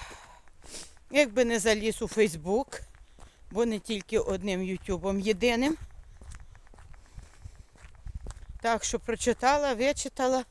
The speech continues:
і з чим вас вітаю. Як ви бачите, сьогодні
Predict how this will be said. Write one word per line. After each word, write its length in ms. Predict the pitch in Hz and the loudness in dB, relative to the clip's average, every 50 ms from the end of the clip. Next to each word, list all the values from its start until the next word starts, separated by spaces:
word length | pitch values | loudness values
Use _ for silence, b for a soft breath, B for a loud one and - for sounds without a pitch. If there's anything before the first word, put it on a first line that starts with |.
| - - - - _ - - - - - - - - - - - - | -16 -20 -20 -20 _ -20 -20 -20 -20 -20 -20 -20 -20 -20 -20 -20 -10
і 240 | - 240 269 277 277 - b b b b b b - - _ _ - - - _ _ - - B B B B B B B _ - - - - _ - - _ - - - - - - - - - - - _ - B B B B B B - | -4 -2 -2 -2 -2 -6 b b b b b b -20 -20 _ _ -20 -20 -20 _ _ -20 -20 B B B B B B B _ -20 -20 -20 -20 _ -20 -20 _ -20 -20 -20 -20 -20 -20 -20 -20 -20 -20 -20 _ -20 B B B B B B -20
з 60 | - | -10
чим 220 | - - 254 247 | -4 -2 -2 -2
вас 240 | 220 233 240 - - | 0 -2 -4 -4 -6
вітаю. 460 | 262 254 - 294 294 294 285 240 190 - - - - - - - - - - - - _ - - - - - - - - - _ - - - - - - - - - - - - - - - - - - - _ - - - - - - - - - - _ - - - - - - - - - - - - - - - - - _ _ - - - - - - - B B B B B B B B B B B - - - - - - - | -8 -2 0 0 2 2 0 -2 -2 -6 -14 -20 -20 -20 -20 -20 -20 -20 -20 -20 -20 _ -20 -20 -20 -20 -20 -20 -20 -20 -20 _ -20 -20 -20 -20 -20 -20 -20 -20 -20 -20 -20 -20 -20 -20 -20 -20 -20 -20 -20 _ -20 -20 -20 -20 -20 -20 -20 -20 -20 -14 _ -12 -12 -12 -14 -2 2 2 2 2 0 -10 -14 -14 -14 -18 -20 -20 _ _ -6 -4 -4 -4 -6 -8 -10 B B B B B B B B B B B -12 -14 -14 -20 -20 -18 -8
Як 360 | - 269 277 269 247 - - | -4 0 0 0 0 -2 0
ви 120 | 220 226 | 0 0
бачите, 640 | 202 165 214 208 196 202 - - 214 - - 196 170 | 0 0 -2 -2 -2 -2 -2 -4 -4 -4 -4 -6 -6
сьогодні 680 | - - 226 196 185 220 202 185 165 185 185 185 | -4 -4 -4 -2 2 2 2 2 2 -2 -4 -4